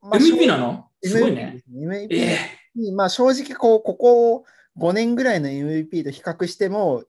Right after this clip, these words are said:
Speaker 1: トップじゃないかなっていう。
Speaker 2: あー、だってアメリカでも、アメリカの野球界もざわついてるレベルだもんね。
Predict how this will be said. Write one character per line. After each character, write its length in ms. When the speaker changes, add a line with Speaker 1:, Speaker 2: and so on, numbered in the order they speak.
Speaker 1:
ト 100
ッ 40
プ 160
じ 60
ゃ 60
な 100
い 60
か 140
な 220
っ 40
て 320
い 20
う。 40
Speaker 2:
あ 480
ー、 20
だ 100
っ 40
て 200
ア 80
メ 140
リ 140
カ 140
で 100
も、 240
ア 60
メ 140
リ 160
カ 120
の 380
野 160
球 180
界 160
も 120
ざ 100
わ 80
つ 140
い 60
て 100
る 80
レ 80
ベ 80
ル 60
だ 80
も 40
ん 100
ね。 160